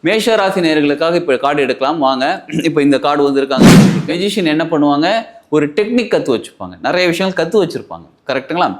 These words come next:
அந்த விஷயங்கள், கத்துக்கிட்ட விஷயங்களை மக்களுக்கு தெரியாம ஒரு சில விஷயங்கள் பண்ணி, அதான் மேஜிக்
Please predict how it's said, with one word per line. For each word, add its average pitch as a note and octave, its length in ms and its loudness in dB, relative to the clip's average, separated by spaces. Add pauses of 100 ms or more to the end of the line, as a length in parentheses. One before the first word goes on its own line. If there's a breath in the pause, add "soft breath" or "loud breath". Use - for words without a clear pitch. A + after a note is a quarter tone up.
(340 loud breath)
அந்த C#3+ 240 0
விஷயங்கள், A3 500 0
கத்துக்கிட்ட G3 680 -4 (100)
விஷயங்களை C#3 640 0 (800)
மக்களுக்கு G3 720 0
தெரியாம D#3 600 0 (460)
ஒரு D#3 220 2
சில E3 180 0
விஷயங்கள் G3+ 480 0
பண்ணி, E3 460 0 (640 soft breath)
அதான் F3 300 0
மேஜிக் A2 320 -4